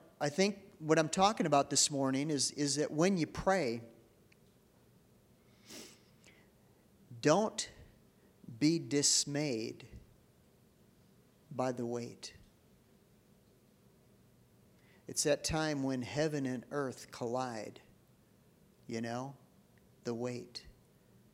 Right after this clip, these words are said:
the wait. Parents,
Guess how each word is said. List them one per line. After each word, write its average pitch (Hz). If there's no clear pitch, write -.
the 120
wait. 123
Parents, 165